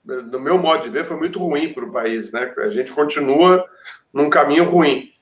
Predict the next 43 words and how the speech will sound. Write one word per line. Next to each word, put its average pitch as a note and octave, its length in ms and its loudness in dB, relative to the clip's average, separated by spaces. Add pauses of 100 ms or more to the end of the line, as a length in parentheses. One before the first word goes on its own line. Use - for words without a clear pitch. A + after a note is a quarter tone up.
(220)
Ah, C#3+ 140 6
o C3+ 120 6
Paulo G#3 300 6
Guedes, E3+ 280 4
a D#3 40 -2
gente D3 100 -4
tava F3 200 6
falando C#3+ 340 4
aí C3+ 100 6
do A#2 100 -8
Pazuello, B2+ 680 0
o - 80 -16
Paulo D#3+ 240 -2
Guedes F3+ 320 0
é C4+ 100 4
outro, E3+ 400 -2 (220)
né? B2 180 -14 (280)
Que - 100 -10
já C#3+ 100 2
devia B2+ 300 -4
ter D#3+ 220 -4
pego D3 240 -8
o - 40 -12
boné B2+ 400 0
e, D#3+ 60 2
ó, D3 300 4
área, D#3+ 500 2 (340)
porque D3 180 -10
ele D3 100 -2
é E3 40 2
um G3 100 4
desastre, E3 680 0 (180)
ele A2+ 120 -4
é D#3 40 2
um F3+ 80 -2
desastre. E3 760 -2 (480)
A, - 60 -8
a, - 40 -8
a, C3+ 1300 -2 (280)
não E3+ 180 -4
tem G#3 180 6
planejamento F3+ 800 4
nenhum, E3 480 -4